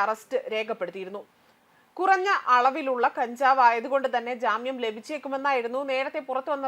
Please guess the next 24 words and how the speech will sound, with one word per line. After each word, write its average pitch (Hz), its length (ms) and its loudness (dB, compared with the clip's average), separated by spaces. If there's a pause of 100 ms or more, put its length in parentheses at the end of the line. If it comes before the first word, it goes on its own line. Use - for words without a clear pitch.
റിപ്പോർട്ടുകൾ 262 420 -2
വ്യക്തമാക്കിയിരുന്നത്. 190 760 -6 (500)
കേരളത്തിലെ 214 440 -2
പ്രമുഖ 226 280 -4 (120)
സി 247 160 -12
പി 247 120 -10
ഐ 240 140 0
എം 254 120 -4
നേതാവും 240 460 -2
കായംകുളം 247 480 2
നിയോജക 294 420 -4
മണ്ഡലത്തിൽ 262 460 -4
നിന്നുള്ള 262 300 -2 (100)
നിയമസഭാ 277 540 -2 (480)
അംഗവുമായ 285 680 0 (560)
അഡ്വക്കേറ്റ് 294 500 -4
യു 320 60 -6 (100)
പ്രതിഭ 277 400 0 (160)
സി 269 100 -12 (100)
പി 285 160 -8
ഐ 294 120 -2
എം 294 160 -6
തകഴി 262 340 -2 (160)
ഏരിയ 311 200 -2